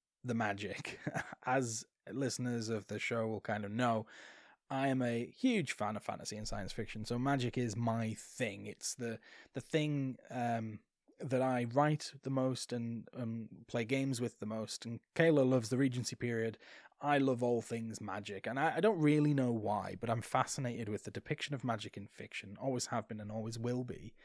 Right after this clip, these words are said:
Um, this kind of a show is basically an, an historical, uh, superhero show.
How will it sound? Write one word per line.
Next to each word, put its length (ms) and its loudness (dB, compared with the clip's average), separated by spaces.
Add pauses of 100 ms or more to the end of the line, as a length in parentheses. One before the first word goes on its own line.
(640)
Um, 320 0 (420)
this 380 2
kind 280 4
of 80 2
a 60 0
show 320 4
is 160 2
basically 800 -2
an, 320 -6
an 120 -6
historical, 1040 0
uh, 400 -2 (360)
superhero 520 -2
show. 240 -12